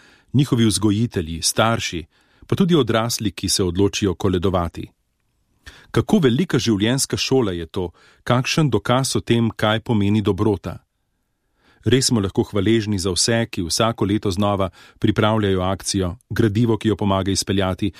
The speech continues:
in vse, ki skrbijo, da koledovanje teče tako, kot je prav, tako, kot mora. Hvala vsem. Ob teh velikih korakih dobrote spoznavam,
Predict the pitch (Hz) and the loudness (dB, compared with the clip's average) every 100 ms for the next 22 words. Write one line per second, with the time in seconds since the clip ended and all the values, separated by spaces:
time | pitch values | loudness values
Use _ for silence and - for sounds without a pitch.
0 | - - 127 123 185 180 - 120 107 151 | -16 0 2 4 0 -2 0 0 0 0
1 | 135 110 - 95 85 98 135 147 120 - | 0 -2 -2 -2 -2 0 0 0 0 -2
2 | 107 - 98 82 - 135 - 139 147 131 | -2 -4 -6 -4 0 0 -2 -4 -4 -2
3 | 147 110 87 - - - 92 - 123 123 | 0 0 -4 -10 -20 -6 -2 4 2 2
4 | 135 135 139 104 82 - _ _ _ - | 0 0 0 0 -6 -14 _ _ _ -6
5 | 101 110 117 113 95 - 110 80 78 - | 2 4 4 2 0 0 -2 -4 -12 -20
6 | _ _ _ _ _ _ _ _ _ _ | _ _ _ _ _ _ _ _ _ _
7 | 120 - 196 180 - - _ 110 135 202 | -4 2 2 2 -8 -20 _ 2 2 2
8 | 147 - 120 113 113 113 98 98 101 127 | -4 0 2 2 0 -4 -4 0 0 0
9 | 127 - - 90 113 117 113 104 | 0 -4 -4 0 0 2 2 0